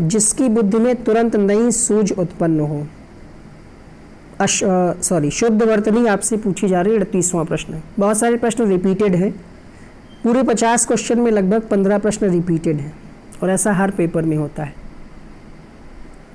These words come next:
आशीर्वाद, वा पे रा लगेगी। पर्यायवाची का सही युग्म जलधि अम्बुद,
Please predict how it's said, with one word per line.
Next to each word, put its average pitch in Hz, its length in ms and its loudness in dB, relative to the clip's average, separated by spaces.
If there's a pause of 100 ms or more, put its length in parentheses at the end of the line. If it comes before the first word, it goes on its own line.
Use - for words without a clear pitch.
(320)
आशीर्वाद, 208 720 2
वा 196 240 2
पे 220 160 0
रा 196 160 2
लगेगी। 151 400 0 (1200)
पर्यायवाची 214 560 2
का 247 160 2
सही 214 320 2
युग्म 165 360 2 (2500)
जलधि 214 440 2
अम्बुद, 160 480 0